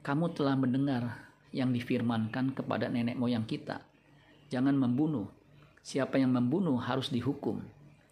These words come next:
Tetapi aku berkata kepadamu, setiap orang yang marah terhadap saudaranya harus dihukum. Siapa yang berkata kepada saudaranya kafir harus dihadapkan ke mahkamah agama.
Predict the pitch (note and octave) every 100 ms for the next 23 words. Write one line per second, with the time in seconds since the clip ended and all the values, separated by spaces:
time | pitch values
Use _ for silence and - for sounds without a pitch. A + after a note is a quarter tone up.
0 | - - - _ B2+ - C3 C3 F3 -
1 | B2 - E3 D#3 A#2 G#2+ A2 C#3+ - -
2 | G#2 G#2 B2+ B2+ - - - - - C#3
3 | - C3 - - E3 B2 G#2 B2 - -
4 | _ - - B2 A#2 B2+ D#3+ A#2 - A#2+
5 | A#2 A2+ - A2+ G2+ A2 C#3+ - G2+ -
6 | - - - - - C3 D3 D#3+ B2+ A2+
7 | C3 - G2 F#2 - - - - - -
8 | - - B2 B2 C#3+ C3+ A#2 A#2 A2+ B2
9 | - - A2+ A2 A#2 A2 A#2+ C3+ A2 -
10 | D3+ D#3 - G#2 - A#2+ - - - -
11 | - - C3 D#3 - A#2+ A#2 A2+ - -
12 | C3 B2 B2 B2 A2+ - G#2 A2 B2 A2
13 | G#2 G2+ G#2 -